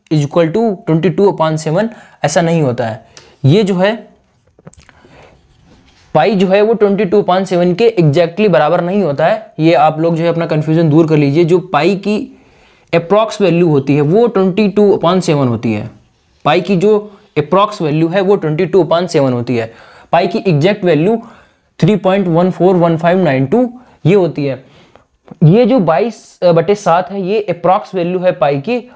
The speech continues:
और ये पाई जो है वो बाईस बटे सात के बराबर नहीं होता है। और जो ट्वेंटी टू upon सेवन है वो तो रेशनल नंबर होता ही होता है। यहाँ से आप कह सकते हो कि जो पाई है वो एक इरेशनल है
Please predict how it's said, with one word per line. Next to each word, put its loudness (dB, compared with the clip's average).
और 2
ये 2
पाई 2
जो -2
है 2
वो 4
बाईस 2
बटे -4
सात 0
के 0
बराबर 2
नहीं -2
होता 0
है। -4
और 0
जो 2
ट्वेंटी 2
टू 2
upon 0
सेवन 0
है 0
वो 2
तो 2
रेशनल 2
नंबर 0
होता -2
ही 2
होता -2
है। -8
यहाँ 2
से 0
आप 0
कह -2
सकते -4
हो 0
कि -2
जो 2
पाई -2
है -6
वो -2
एक 0
इरेशनल -2
है -10